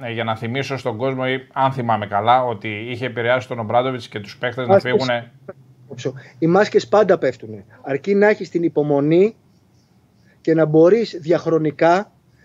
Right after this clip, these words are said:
Speaker 2: να βλέπεις ποιοι είναι οι άνθρωποι οι οποίοι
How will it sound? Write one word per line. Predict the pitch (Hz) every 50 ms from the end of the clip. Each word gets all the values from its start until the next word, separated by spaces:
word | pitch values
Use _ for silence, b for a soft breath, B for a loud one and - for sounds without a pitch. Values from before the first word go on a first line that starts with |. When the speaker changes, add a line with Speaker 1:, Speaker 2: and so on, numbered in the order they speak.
| _ _
Speaker 2:
να | 165 165 160 160
βλέπεις | 165 196 233 233 226 - 165 -
ποιοι | - - - 247 262 269
είναι | 254 254
οι | 233 220 220
άνθρωποι | 226 233 220 - - 175 156 - 135 127 113 _ b b b b b
οι | - 196 185 180
οποίοι | 175 170 - - 226 226 214 175 143 123